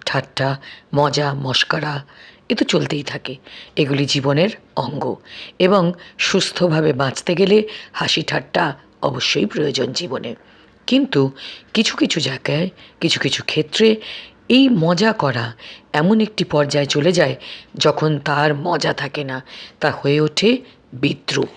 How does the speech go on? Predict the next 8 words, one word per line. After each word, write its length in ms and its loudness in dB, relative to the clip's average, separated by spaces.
বিদ্রূপ 440 4
কিন্তু 260 2
সবসময় 460 4
নেগেটিভ 460 4
তেমন 240 4
নয়, 180 -4
বিদ্রূপের 560 2
মধ্যেও 440 4